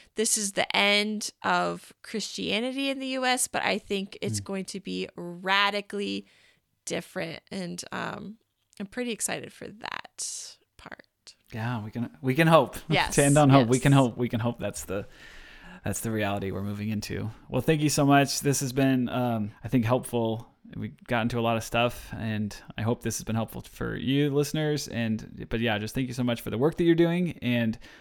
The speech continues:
Speaker 2: um, and just a lot of stuff that people maybe don't see, even just the, the commitment that you have to your community and to your neighbors, and just the, the stuff that you're doing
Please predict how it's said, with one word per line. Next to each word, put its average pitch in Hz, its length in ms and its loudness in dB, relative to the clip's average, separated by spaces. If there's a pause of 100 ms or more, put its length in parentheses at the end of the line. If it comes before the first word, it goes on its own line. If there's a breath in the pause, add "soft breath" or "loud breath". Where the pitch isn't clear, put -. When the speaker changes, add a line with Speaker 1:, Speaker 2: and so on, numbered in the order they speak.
(280 loud breath)
Speaker 2:
um, 110 300 0
and 160 320 0
just 156 200 -6
a - 20 0
lot 151 140 6
of 131 40 0
stuff 135 200 -2
that 120 100 -4
people 120 240 -2
maybe 117 180 0
don't 117 220 -2
see, 127 180 -4
even 98 320 -2
just 98 200 -8
the, 101 340 -4 (460 loud breath)
the 107 140 -6
commitment 123 360 2
that 120 80 2
you 117 120 2
have 117 220 0
to - 100 -6
your 110 120 -4
community 131 800 4
and 104 320 -4
to 110 80 -6
your 107 140 -2
neighbors, 117 680 0
and 104 400 -6
just - 320 -8
the, 101 320 -4
the 110 80 -10
stuff - 300 -6
that 113 80 -6
you're 110 120 -2
doing 110 400 -2